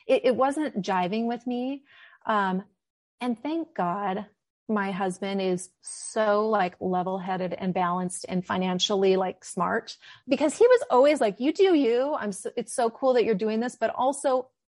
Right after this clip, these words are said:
I am never fucking quitting my <laughs> job." Like, I'm never doing that. Um, so thankfully he always kept me down to earth. And when this stuff came up, he's always like,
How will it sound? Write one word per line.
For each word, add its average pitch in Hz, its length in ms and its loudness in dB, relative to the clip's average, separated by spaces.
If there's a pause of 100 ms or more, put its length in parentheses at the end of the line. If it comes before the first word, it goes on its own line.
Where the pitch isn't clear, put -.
(140)
I 277 80 -4
am 196 300 -4
never 214 320 -6
fucking 190 320 -6
quitting 190 260 -4
my 185 120 2
<laughs> - 0 -
job." - 760 -4 (800)
Like, 277 180 4
I'm 262 300 4
never 220 540 4
doing 190 420 2
that. 170 280 -6 (380)
Um, 202 280 -2
so 214 200 2
thankfully 262 440 -2
he - 260 -8
always 320 380 4
kept - 200 -2
me 220 120 -4
down 190 180 -4
to 185 60 -4
earth. 190 220 -4
And 196 100 -4
when 226 120 -2
this 320 160 -6
stuff 311 260 -4
came 220 200 -8
up, 202 220 -6
he's 220 180 -4
always 220 220 -2
like, 190 200 -4